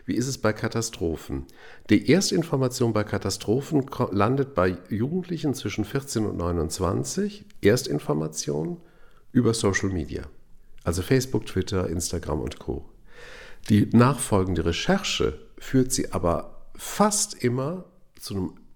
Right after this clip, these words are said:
überwiegenden Teil auf die Seiten der Qualitätsmedien. Und von daher bin ich da ganz optimistisch. Also so dieser erste Impuls, der kommt über Social Media, aber das ist nicht schlimm.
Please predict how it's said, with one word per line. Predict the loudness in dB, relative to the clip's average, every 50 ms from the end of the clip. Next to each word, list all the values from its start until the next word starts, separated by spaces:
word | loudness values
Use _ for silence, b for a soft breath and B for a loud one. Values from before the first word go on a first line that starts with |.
| -20 _ 0
überwiegenden | 2 4 6 6 4 4 4 0 -4 -2 0 0 0 0 -2
Teil | -4 -6 -8 -6 -6 -4 -4 -4 -6 -6 -8 -10 -12 b b b b b b b b
auf | b -2 -2 -2 -2
die | -4 -4 -2
Seiten | -2 0 0 0 0 -2 -2 -4 -4 -4 -4 -4 -6 -8 -8 -4 -2
der | -2 -2
Qualitätsmedien. | -2 -2 -2 -2 0 -2 -2 -2 -2 -2 -2 -4 -4 -4 -4 -4 -4 -4 -6 -8 -8 -10 -10 -8 -8 -8 B B B B B B B
Und | B 4
von | 6 8 8 10
daher | 10 8 8 8
bin | 8 8
ich | 6 6
da | 4 2
ganz | 2 2 0 0
optimistisch. | -2 -4 -2 2 4 4 4 4 2 0 -4 -6 -8 -6 -4 -2
Also | -2 -2 0
so | 0 0 0
dieser | 2 2 2 2 4 4
erste | 4 2 2 2 0 0 0
Impuls, | -2 -2 -2 2 4 6 6 6 4 2
der | -2 -2
kommt | 0 -2 -4 -4 -2
über | -2 -4 -4
Social | -2 -2 -2 -2 -2 -2 -4
Media, | -4 -4 -4 -2 -2 -2 -2 -4 B B B B B
aber | -2 0 0
das | 0 0 -2
ist | -4 -6 -4 -4
nicht | -4 -2 -2
schlimm. | -2 0 0 0 0 0 -4